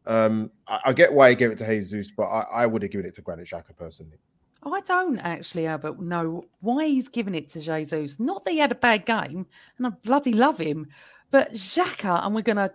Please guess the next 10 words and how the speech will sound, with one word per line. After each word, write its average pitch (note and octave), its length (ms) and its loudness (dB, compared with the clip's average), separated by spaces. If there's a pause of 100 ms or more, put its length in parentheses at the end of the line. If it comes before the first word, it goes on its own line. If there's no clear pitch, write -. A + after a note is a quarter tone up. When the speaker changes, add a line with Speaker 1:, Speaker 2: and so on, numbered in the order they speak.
Speaker 2:
come G#3+ 240 -4
on G3+ 160 -2
to G3+ 120 -10
talking F#3 360 -6
about D3+ 240 -2
Xhaka, D3 260 -6
we D#3+ 160 -6
have D#3+ 280 -8
to. - 340 -10 (460)
Very, G3 300 4